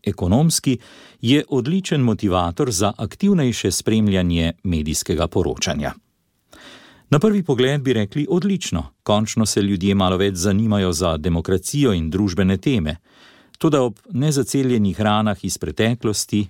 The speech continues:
neuravnoteženi medijski krajini ter profesionalnih mešalcih megle v obliki raznih nevladnikov se zdi, da boj za demokracijo vse bolj postaja državljanska vojna.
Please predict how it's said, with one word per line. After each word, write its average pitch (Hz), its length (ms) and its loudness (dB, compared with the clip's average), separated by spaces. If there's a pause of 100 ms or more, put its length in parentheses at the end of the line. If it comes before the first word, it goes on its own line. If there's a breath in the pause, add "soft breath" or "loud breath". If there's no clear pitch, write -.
neuravnoteženi 101 1000 0
medijski 101 540 0
krajini 104 560 2
ter 185 200 -2
profesionalnih 101 960 0
mešalcih 95 720 -2
megle 92 500 2
v 101 160 -2
obliki 92 500 -2 (240 loud breath)
raznih 101 680 0
nevladnikov 92 720 0
se 87 220 -2
zdi, 123 380 0 (500 loud breath)
da 139 180 0
boj 123 320 0
za 110 140 -2
demokracijo 107 800 -2
vse 123 200 0
bolj 107 200 0
postaja 98 540 -2
državljanska 104 760 0
vojna. 107 420 -2